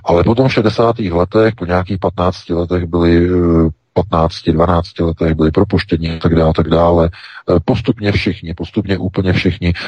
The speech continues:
s výjimkou jednoho jediného, Rudolfa Hesse,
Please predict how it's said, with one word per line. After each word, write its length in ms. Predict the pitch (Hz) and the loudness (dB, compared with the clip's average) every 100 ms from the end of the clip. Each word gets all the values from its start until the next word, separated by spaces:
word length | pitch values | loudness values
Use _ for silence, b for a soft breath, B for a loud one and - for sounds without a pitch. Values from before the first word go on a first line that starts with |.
| 101 | -4
s 100 | 82 | 0
výjimkou 580 | 82 95 101 - 101 98 | 2 2 2 2 4 4
jednoho 580 | 85 80 95 87 92 | 2 0 -2 0 0
jediného, 760 | 92 85 85 76 73 69 67 - _ _ B B - | 2 2 2 -2 -4 -8 -12 -16 _ _ B B 0
Rudolfa 480 | 90 98 95 104 | 4 4 2 0
Hesse, 360 | 85 87 - - | 0 0 -4 -14